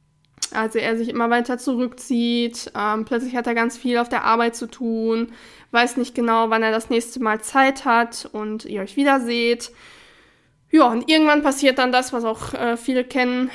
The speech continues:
nämlich, dass du dann, äh, gar nichts mehr von ihm hörst und dann sitzt du so zu Hause und fragst dich halt so, „Hä, was ist denn jetzt hier falsch gelaufen?“ Und was da falsch gelaufen ist, kann ich dir in einem Satz beantworten.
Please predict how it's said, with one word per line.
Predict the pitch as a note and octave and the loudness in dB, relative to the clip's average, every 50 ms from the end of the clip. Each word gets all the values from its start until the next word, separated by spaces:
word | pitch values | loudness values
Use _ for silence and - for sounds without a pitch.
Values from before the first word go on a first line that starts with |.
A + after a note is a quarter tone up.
| - - | -6 -6
nämlich, | - A#3 A3+ A3+ A3+ A3+ A3+ A3+ | -2 -2 0 0 0 0 -2 -2
dass | - G#3+ A3+ - | -4 -8 -8 -6
du | - A3+ | -6 -4
dann, | G#3 G3+ G#3 G#3 G#3 G3+ | -4 -4 -4 -4 -6 -6
äh, | - - G3+ | -6 -8 -4
gar | G3 G#3 A#3+ C#4+ E4+ | 2 4 4 4 4
nichts | D#4+ D#4+ - | 2 2 2
mehr | D4 C4 C4+ | 2 2 2
von | C4+ D4 B3+ | 2 0 0
ihm | B3+ C4 B3+ B3+ B3+ B3+ - | 0 0 0 -2 -2 -4 -4
hörst | B3+ C4 B3+ B3+ B3+ B3+ C4 C4 - - | 0 0 4 4 4 4 2 0 -4 -8
und | - A3 A3 | -8 -6 -4
dann | A3 G#3+ A3 A3 A3+ | -2 -2 -2 -2 -2
sitzt | G#3+ A#3 A#3+ - - - | -4 -4 -6 -6 -6 -4
du | B3 A#3 | -4 -2
so | A3+ A3 | -2 -4
zu | A3+ - - B3 | -4 -6 -8 -6
Hause | A#3+ A3+ A#3 A#3 A#3+ A#3+ B3 A#3+ A#3+ A#3+ | -2 0 2 2 2 2 0 0 0 -2
und | - - A3+ | -2 -6 -8
fragst | - - G#3+ G#3 A3 - - | -10 -10 -10 -10 -10 -12 -14
dich | A3 - - | -16 -12 -8
halt | A3+ G#3+ G#3+ G#3 | -8 -8 -6 -6
so, | - A3+ G#3 G#3 G#3+ A3 - - - - _ _ _ _ _ _ _ _ _ _ _ _ | -6 -4 -4 -4 -4 -6 -8 -14 -20 -20 _ _ _ _ _ _ _ _ _ _ _ _
„Hä, | - - A#3 G#3 - - - _ _ _ _ _ _ _ _ _ _ - | -6 -4 -4 -4 -4 -8 -16 _ _ _ _ _ _ _ _ _ _ -16
was | A#3 A3+ - | -14 -6 -4
ist | D4+ C#4+ C#4+ - | -4 -2 -2 0
denn | B3+ B3 C4 | 0 0 2
jetzt | C4 C4+ C4+ C4+ - | 2 0 -2 -2 -4
hier | - A3+ G#3 B3 | -4 -2 -2 -2
falsch | - - - A3 A3+ A3+ A3+ - | -4 -4 -2 -2 -2 -2 -2 -4
gelaufen?“ | - G#3+ F#3 F3 - - - - - - - _ _ _ _ _ _ _ _ _ _ _ _ _ _ _ _ _ _ _ - - - - - - - - - - - _ _ _ _ _ _ | -8 -8 -10 -10 -12 -14 -14 -14 -16 -16 -18 _ _ _ _ _ _ _ _ _ _ _ _ _ _ _ _ _ _ _ -20 -20 -20 -20 -20 -20 -20 -20 -20 -20 -20 _ _ _ _ _ _
Und | - B3+ B3+ C4 C4+ C4+ C4+ C4+ D4 | 0 2 2 4 4 4 2 2 2
was | B3+ C4 C#4 C4+ - | 2 2 0 2 2
da | D4+ C#4+ D4 | 2 2 4
falsch | D4 - D4 D4+ - | 4 2 0 0 0
gelaufen | - C4 B3 A#3+ A#3+ B3+ A#3 | 2 4 4 4 4 4 2
ist, | A#3+ C4+ C4 - | 2 0 -2 -2
kann | - C#4+ B3 | -2 0 0
ich | B3 C4+ | 0 0
dir | - C4 A#3+ | 0 0 0
in | A#3 A3 | 0 2
einem | A3 A#3 B3 C4 | 2 2 2 2
Satz | C4 B3 B3 B3 | 2 0 -2 -4
beantworten. | - - A3+ A#3+ B3+ C4+ C4+ A#3+ A3 G#3+ G#3+ A3 - A#3+ C4 | -6 -6 -2 -2 -2 -2 -2 -2 -2 -2 -2 -4 -2 0 0